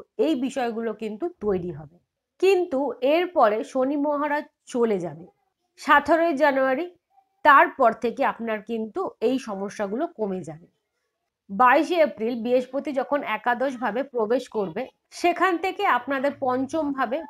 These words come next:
পূর্ণ দৃষ্টি দেবে। এই সময়টা আপনার সন্তানের জন্য ভাগ্যে উন্নতি অবশ্যই করে কিন্তু হবে।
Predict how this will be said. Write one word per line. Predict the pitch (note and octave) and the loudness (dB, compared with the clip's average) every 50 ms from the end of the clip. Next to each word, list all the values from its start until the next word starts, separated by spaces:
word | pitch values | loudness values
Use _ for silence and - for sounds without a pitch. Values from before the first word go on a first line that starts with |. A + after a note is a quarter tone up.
| - _ _ - | -16 _ _ -4
পূর্ণ | C4 C4+ C4+ B3+ B3+ C4 F4 G#4 - _ _ - G#3 | -2 -2 0 0 0 -2 -2 -4 -6 _ _ -16 -10
দৃষ্টি | G3 G3 C4 C4 C4 - - A3+ F3+ | -4 -2 -2 -2 -2 -4 -8 -8 -8
দেবে। | D#3+ D#3+ C#3+ D3 - _ _ _ _ _ _ _ - | -8 -8 -10 -12 -18 _ _ _ _ _ _ _ 4
এই | D4+ D#4+ F#4 G4+ F#4 | 6 6 6 6 4
সময়টা | F#4+ F#4+ D#4+ C#4 C4 B3 A#3 - C4 C4 A#3+ | 2 2 0 2 0 0 0 0 0 2 2
আপনার | A3+ - A#3 C4 B3+ B3+ | 0 0 -2 -4 -4 -4
সন্তানের | C4 C4+ B3+ B3+ C4+ C4 D4+ D4 D4 D4 D4 B3+ A3+ | -4 -4 -4 -4 -2 -2 -2 -2 0 0 -2 -2 -2
জন্য | B3+ B3 B3+ C4+ C#4 B3 G#3+ | -2 -2 0 -2 -2 -4 -6
ভাগ্যে | G3 F#3+ G#3+ G#3+ A3 A3 A3 C4 C#4+ | -4 0 0 0 0 0 -2 -4 -2
উন্নতি | B3+ A#3 A3 A3 G#3 G3+ F#3+ - - F3+ - - | -2 -2 -2 -4 -8 -10 -12 -14 -16 -18 -8 -4
অবশ্যই | G3 G#3 G#3+ B3 C4+ C4+ - B3+ A3 G#3+ | -4 -2 0 0 -2 -2 -2 -6 -6 -6
করে | - G3+ G3+ F#3+ G3 | -6 -8 -8 -8 -8
কিন্তু | G3 G#3+ G#3 G3+ G3 - D#4+ D#4+ _ _ _ - | -8 -10 -10 -10 -10 -10 -12 -14 _ _ _ -4
হবে। | F#3+ F3 D#3+ D#3+ | -2 -2 -2 -6